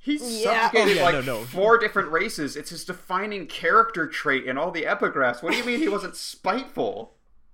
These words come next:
Speaker 3: Yeah.
Speaker 2: When there was a rebellion, he just grabbed some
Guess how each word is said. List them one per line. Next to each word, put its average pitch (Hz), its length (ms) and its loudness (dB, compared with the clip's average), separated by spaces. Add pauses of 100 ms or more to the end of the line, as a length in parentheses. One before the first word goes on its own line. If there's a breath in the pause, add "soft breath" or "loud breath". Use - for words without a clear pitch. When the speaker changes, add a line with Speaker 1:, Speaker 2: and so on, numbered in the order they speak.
(640)
Speaker 3:
Yeah. 131 420 -4 (260)
Speaker 2:
When 254 240 -4
there 247 160 0
was 247 180 -4
a 247 60 -6
rebellion, 233 640 0
he 220 160 -4
just 220 240 -6
grabbed 214 360 -2
some 202 280 -2